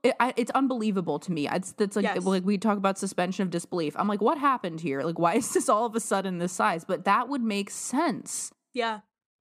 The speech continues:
Speaker 1: if
Speaker 2: Yeah.
Speaker 1: it was growing at the rate that the Mind Flayer's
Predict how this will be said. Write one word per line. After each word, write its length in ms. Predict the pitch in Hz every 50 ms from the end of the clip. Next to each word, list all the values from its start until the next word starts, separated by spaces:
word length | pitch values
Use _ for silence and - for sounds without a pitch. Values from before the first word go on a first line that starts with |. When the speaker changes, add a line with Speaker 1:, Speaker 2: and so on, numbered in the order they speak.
| _
Speaker 1:
if 220 | - - 233 202 -
Speaker 2:
Yeah. 40 | 233
Speaker 1:
it 80 | 208 170
was 180 | 202 226 214 202
growing 520 | 185 196 196 214 220 240 240 240 226 220
at 120 | 202 202 202
the 80 | 208 185
rate 440 | 175 160 170 180 185 185 180 - - _ -
that 180 | 175 170 -
the 60 | -
Mind 380 | 175 175 170 165 170 175 185 180
Flayer's 480 | - - 180 170 165 165 156 165 -